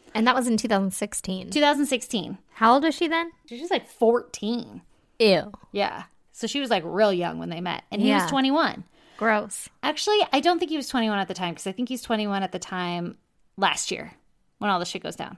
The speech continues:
Speaker 1: Okay, so then he was, like, eighteen.
Speaker 2: Yes. Still gross.
Speaker 1: Yeah, still illegal.
Speaker 2: So it sounds like they're, like, four years apart.
Speaker 1: Okay.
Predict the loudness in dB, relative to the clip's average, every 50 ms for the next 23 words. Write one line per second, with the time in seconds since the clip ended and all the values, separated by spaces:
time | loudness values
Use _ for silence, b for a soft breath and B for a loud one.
0 | -10 _ -4 -2 -2 -2 -2 -2 -4 -2 -2 0 0 0 0 -2 -4 -4 -4 -4
1 | -4 -4 -6 -10 -16 -16 -14 -16 -18 -20 _ _ _ _ _ -2 0 0 0 -2
2 | -4 -8 -8 -10 -14 _ _ _ _ _ _ _ -20 -8 0 2 2 4 2 0
3 | -4 -6 -8 -14 -16 -18 _ _ _ _ 2 4 6 6 6 4 2 0 0 2
4 | 4 6 6 6 4 2 0 -2 -4 -6 -6 -8 _ _ 0 2 4 4 6 6
5 | 6 6 4 4 4 6 6 8 8 6 4 2 0 0 0 -2 -4 -4 -6 -6
6 | -8 -8 -8 -12 _ -20 -20 -18 _ -4 -2 0 0 -2